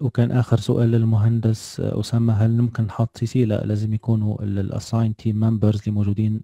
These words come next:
في ال، آه، موجودين في المشروع هم الوحيدين اللي يوصلهم notification through email. طيب، زي ما شايفين هذم الإيشوز اللي، آه، أنا أكيد، آه، وصلوني. أنا نعتبر إنه هذم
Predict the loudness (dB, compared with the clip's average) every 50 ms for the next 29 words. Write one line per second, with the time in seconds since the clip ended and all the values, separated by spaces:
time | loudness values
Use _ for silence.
0 | -10 -12 -10 -8 -8 -6 -8 -8 -8 -6 -6 -4 -4 -4 -6 -6 -8 -8 -10 -12
1 | -12 -14 -16 -20 _ _ _ _ _ _ _ _ _ _ _ _ _ _ _ _
2 | _ _ _ _ -4 0 0 2 2 2 2 0 0 -2 -2 -4 -4 -4 -4 -2
3 | 0 2 2 4 4 2 2 2 2 0 -2 -2 -4 -6 -6 -4 -4 -4 -4 -2
4 | -2 -2 -4 -4 -4 -4 -4 -4 -4 -4 -4 -6 -6 -6 -6 -8 -6 -4 -2 -4
5 | -4 -2 -2 -4 -4 -4 -2 -2 0 0 0 -2 -6 _ -6 -6 -6 -6 -8 _
6 | _ _ _ _ _ -2 0 2 2 2 2 2 0 0 2 4 4 4 4 2
7 | 2 0 -2 0 2 0 0 0 -4 -4 -4 -2 -2 -2 -4 -4 -4 -4 -4 -4
8 | -4 -6 -8 -10 -6 -6 -6 -6 _ -6 -6 -4 -4 -6 -6 -8 -10 -8 -6 -4
9 | -4 -2 -2 0 0 0 0 0 -2 0 -2 -2 -2 -2 -2 -2 -2 -2 -2 -2
10 | -2 -2 -2 0 -2 -2 -2 -4 -4 -6 -8